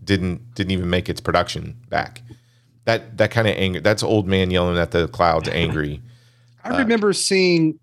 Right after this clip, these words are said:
Speaker 2: The Lost City all over the place, though. Like, I don't remember a whole lot of marketing push behind Massive Talent. I just don't. I
Speaker 1: That,
Speaker 2: don't
Speaker 1: that's
Speaker 2: know if
Speaker 1: fair.
Speaker 2: it had the same push.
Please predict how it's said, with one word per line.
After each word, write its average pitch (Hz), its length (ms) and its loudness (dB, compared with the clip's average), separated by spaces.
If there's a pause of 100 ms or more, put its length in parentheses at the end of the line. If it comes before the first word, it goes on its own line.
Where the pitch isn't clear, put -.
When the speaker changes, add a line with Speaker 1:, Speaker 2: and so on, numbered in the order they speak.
Speaker 2:
The 151 100 2
Lost 151 360 0
City 147 360 0
all 165 260 0
over 139 160 -2
the 131 100 -8
place, 123 320 -10
though. 131 140 -2
Like, 135 260 -2
I 220 120 4
don't 262 280 2
remember 185 540 2
a 156 80 0
whole 165 180 0
lot 160 180 2
of 143 60 -2
marketing 151 480 -2
push 147 300 -2
behind 147 600 -2 (360)
Massive 151 340 2
Talent. 135 380 2
I 151 120 0
just 143 280 -4
don't. 139 340 2 (840)
I - 100 0
Speaker 1:
That, 143 60 -2
Speaker 2:
don't 175 180 2
Speaker 1:
that's 165 120 4
Speaker 2:
know 165 60 4
if 147 60 0
Speaker 1:
fair. 92 100 4
Speaker 2:
it 90 60 2
had - 140 2
the 151 100 0
same 143 520 0 (380)
push. - 540 -2